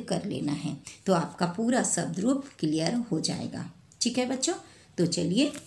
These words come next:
इसको एक बार हम शुरू से आपको पढ़ा दे रहे हैं, बालक का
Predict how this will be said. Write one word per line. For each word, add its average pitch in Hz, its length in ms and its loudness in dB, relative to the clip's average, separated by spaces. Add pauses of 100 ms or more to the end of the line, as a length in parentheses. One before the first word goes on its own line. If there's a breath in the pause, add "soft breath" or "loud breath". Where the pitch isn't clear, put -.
इसको 170 440 0
एक 180 220 0
बार 147 180 0
हम 190 340 0 (220)
शुरू 156 320 0
से - 300 0
आपको 208 340 -4 (380)
पढ़ा 147 280 -2
दे 131 120 -6
रहे - 100 -6
हैं, 131 120 -4 (320)
बालक 139 340 -2
का 226 160 2